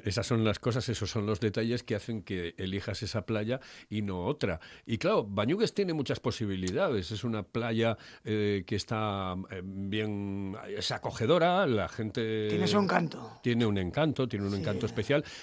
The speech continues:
Speaker 1: y además que, pues, lo tienes todo al lado. Es decir, que
Speaker 2: Sí.
Speaker 1: te quieres ir al banco, pues que está el banco al lado. Que te quieres ir a Verdicio, tienes Verdicio
Speaker 2: Sí, a
Speaker 1: al
Speaker 2: Cabo
Speaker 1: lado.
Speaker 2: Peñas, a donde quieras, bueno.
Speaker 1: Claro.
Speaker 2: Es una playa que la verdad que,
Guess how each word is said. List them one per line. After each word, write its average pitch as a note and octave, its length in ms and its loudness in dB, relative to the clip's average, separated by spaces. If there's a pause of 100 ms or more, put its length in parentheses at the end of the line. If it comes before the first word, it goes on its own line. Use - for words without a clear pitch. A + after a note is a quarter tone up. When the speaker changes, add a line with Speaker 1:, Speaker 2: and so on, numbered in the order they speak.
Speaker 1:
y C3 100 6
además B2+ 420 2
que, C#3+ 240 2 (360)
pues, A2+ 260 -2
lo A#2 140 2
tienes A3 200 0
todo F2+ 140 -4
al D2 100 -6
lado. B2 200 -4 (240)
Es G2+ 160 -4
decir, G#2+ 120 -4
que - 120 -8
Speaker 2:
Sí. - 100 -4
Speaker 1:
te F3+ 100 -2
quieres D#3+ 280 0
ir E3 60 4
al D3+ 100 2
banco, E3+ 280 0
pues F2+ 180 -8
que - 120 -12
está G2+ 640 0
el G2+ 120 0
banco G#2 300 0
al F2 120 -2
lado. A#2 200 0
Que G2+ 80 -6
te F#2 100 -2
quieres C3+ 260 -2
ir C#3+ 80 0
a C3+ 60 0
Verdicio, C3 480 0
tienes A2 300 -2
Verdicio G2 340 -2
Speaker 2:
Sí, D#3+ 80 -2
a D#3+ 40 0
Speaker 1:
al D#3+ 40 -2
Speaker 2:
Cabo D#3+ 120 4
Speaker 1:
lado. A#2+ 100 4
Speaker 2:
Peñas, G3+ 480 4
a - 40 -4
donde D#3+ 140 -6
quieras, D#3 260 -2
bueno. D3 180 -4 (120)
Speaker 1:
Claro. G2 260 0 (280)
Speaker 2:
Es F#2+ 120 0
una F3+ 180 2
playa G3+ 300 10
que F#3 160 2
la E3+ 120 6
verdad F3 240 4
que, F#3+ 340 4